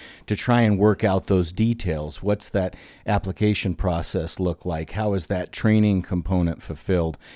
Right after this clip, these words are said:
And how do we, uh, try and effectively issue these firearm permits? But one of the major hurdles that there's going to be,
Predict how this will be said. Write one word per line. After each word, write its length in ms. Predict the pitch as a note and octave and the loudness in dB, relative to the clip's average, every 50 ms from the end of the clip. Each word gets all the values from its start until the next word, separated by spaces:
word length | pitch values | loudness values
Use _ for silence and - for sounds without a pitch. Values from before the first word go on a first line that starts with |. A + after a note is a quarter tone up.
| - - - - _ | -20 -20 -20 -12 _
And 360 | - G#2+ G2+ F#2+ F2+ F2+ - - | 0 2 2 4 2 2 0 -4
how 300 | - G2+ A#2 A#2 A#2 A#2 | -4 0 4 4 4 4
do 200 | A#2 G#2+ A2+ G#2+ | 4 4 2 2
we, 380 | G2 G2+ G#2 G#2 G2+ G2 G2 - - - - - _ _ - | 4 4 4 4 4 2 2 0 -4 -10 -20 -20 _ _ -8
uh, 280 | G2 F#2+ F#2+ F#2 F#2 - - - | -4 -2 0 0 0 -2 -4 -8
try 220 | - - A#2+ A#2 | -2 0 2 4
and 140 | A2+ G#2 F2+ | 4 2 2
effectively 760 | E2 - - A#2 A2 A2 - - F#2+ D2+ E2+ F2+ F2 F2+ - - | 0 -2 0 0 0 0 0 -2 -2 0 0 0 -2 -2 -2 -2
issue 360 | G#2+ G#2+ - - - F#2 E2+ | -2 -2 -2 -2 -2 -2 0
these 240 | E2+ F2 F2 - - | 0 -2 -2 -4 -4
firearm 540 | - G#2 G2+ A2 A#2+ A2+ G2+ E2+ E2 D#2+ | -2 0 2 4 4 4 4 2 0 -2
permits? 500 | - G2 F2+ E2+ D#2+ D#2+ D2+ - - - | 0 0 0 0 0 -2 -4 -6 -10 -6
But 200 | - - G2 - - _ - - - - - - - | -2 0 0 0 -2 _ -20 -20 -20 -20 -20 -6 0
one 160 | A#2 A#2+ B2+ | 2 4 4
of 100 | A#2+ G2+ | 4 2
the 80 | G#2+ G2+ | 2 2
major 500 | G2+ G#2 G#2+ A2 A2+ G#2 G#2 G2+ F2+ E2+ | 4 4 4 2 2 2 2 0 2 2
hurdles 520 | G#2+ A2+ B2 C#3 A2 F2+ F2+ - - - - | 2 2 2 2 2 2 0 -2 -6 -10 -4
that 240 | - G#2 F#2+ E2+ - | -2 0 0 0 0
there's 220 | G2 F2+ E2 - | -2 -2 -2 -2
going 240 | - G2 F#2 F2+ F2 | 0 0 0 2 0
to 80 | E2+ | -2
be, 440 | D#2+ F2 A2 A#2+ A#2+ G#2+ F#2+ G2 - | -2 0 2 2 2 2 0 0 -4